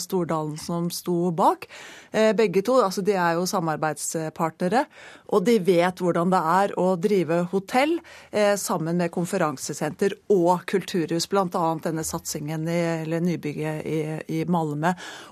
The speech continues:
Og gjennom det har de altså da fått tilgang til nettopp indrefiletene eller de gullkantede tomtene i havnebasseng i byer som i Tønsberg og i Malmö, da.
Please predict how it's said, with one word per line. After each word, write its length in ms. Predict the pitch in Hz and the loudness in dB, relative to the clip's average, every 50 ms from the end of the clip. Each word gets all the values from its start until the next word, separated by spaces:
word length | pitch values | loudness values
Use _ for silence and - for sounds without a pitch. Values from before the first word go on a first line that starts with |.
| - | 2
Og 160 | - 220 233 220 | 4 4 4 6
gjennom 560 | 196 226 226 190 165 170 170 180 196 220 226 202 | 4 4 2 4 2 2 2 2 4 4 4 4
det 160 | 220 277 320 349 320 240 | 6 4 4 2 2 2
har 180 | 233 196 175 165 | 2 2 4 4
de 140 | 165 196 214 | 4 2 2
altså 240 | 202 180 - - 196 | 2 2 0 -2 0
da 140 | 180 180 156 | 0 0 -2
fått 380 | - - 202 214 214 214 - 202 190 - - | -2 -2 -4 -4 -4 -2 -4 -4 -4 -4 -4
tilgang 540 | - - 339 285 233 165 151 160 175 185 185 185 | 0 0 0 2 2 0 2 2 2 2 0 0
til 300 | - 202 196 180 175 170 - - - - - - | 2 2 4 4 2 -2 -6 -12 -18 -20 -14 0
nettopp 400 | - 220 208 190 - 202 190 - - 240 | 2 2 2 4 2 0 0 0 0 0
indrefiletene 1000 | 233 214 190 165 170 165 165 - - 185 165 170 165 151 156 156 160 165 170 180 196 185 | 2 2 2 2 0 -2 -4 -2 -2 -2 0 0 0 0 0 0 0 0 0 0 2 2
eller 240 | 175 180 185 170 175 - 170 | 2 0 0 0 -2 -4 -2
de 140 | 165 180 165 | -2 -2 0
gullkantede 800 | 170 214 208 170 156 - - - 175 165 - - 180 160 156 180 180 - | 2 2 2 2 0 -4 -2 -2 -2 -2 -2 -4 -2 0 0 0 0 0
tomtene 640 | - 214 202 180 - _ _ - 165 170 180 185 185 - | 0 0 0 0 -2 _ _ -2 0 0 2 0 0 0
i 140 | - 175 175 180 180 | 0 0 2 0 0
havnebasseng 800 | - 214 175 170 156 - - 151 151 - - - 165 165 165 170 - | 0 -2 -2 0 -4 -2 -4 -4 -4 -4 -4 -2 -2 -2 -2 -4 -4
i 140 | - 160 156 156 170 170 - - - - | -4 -4 -2 -2 -2 -2 -4 -10 -16 -4
byer 300 | - 285 254 202 175 - | 0 2 4 4 2 2
som 180 | - 170 170 170 | -2 -2 0 0
i 60 | 165 | -2
Tønsberg 560 | 160 - 156 151 156 - - - 143 151 156 | -2 -2 -4 -4 -4 -8 -4 -4 -2 -2 0
og 140 | 151 147 139 135 | -2 -2 -2 -2
i 140 | 151 160 160 | -2 -2 -2
Malmö, 380 | 151 139 135 - - - 151 - | -4 -6 -6 -8 -8 -10 -10 -10
da. 80 | - | -12